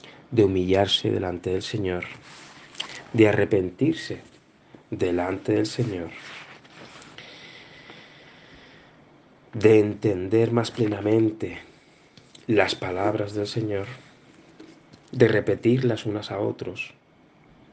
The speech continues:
se convirtieron,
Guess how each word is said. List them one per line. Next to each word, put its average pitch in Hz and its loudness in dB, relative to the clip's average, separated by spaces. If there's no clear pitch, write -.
se 127 0
convirtieron, 101 2